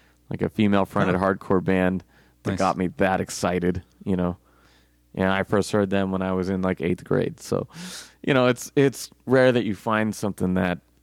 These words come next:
Speaker 1: just gets you that
Speaker 2: Yeah.
Speaker 1: excited. And I've been listening to that record a lot.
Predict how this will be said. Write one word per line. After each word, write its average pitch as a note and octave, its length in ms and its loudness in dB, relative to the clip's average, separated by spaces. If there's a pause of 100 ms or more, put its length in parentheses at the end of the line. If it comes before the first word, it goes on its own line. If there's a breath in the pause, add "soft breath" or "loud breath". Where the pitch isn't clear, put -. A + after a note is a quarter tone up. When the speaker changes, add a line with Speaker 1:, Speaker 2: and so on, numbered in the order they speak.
Speaker 1:
just - 400 -6
gets E2+ 280 -6
you E2 280 -10 (240)
that F2+ 220 2
Speaker 2:
Yeah. F2+ 40 -4
Speaker 1:
excited. E2+ 480 -4 (680 soft breath)
And E2+ 420 -6 (240)
I've G2 160 0
been G2 120 2
listening F#2 240 -2
to F2 80 -4
that C#2+ 100 0
record E2+ 300 -4
a E2+ 40 0
lot. E2+ 340 0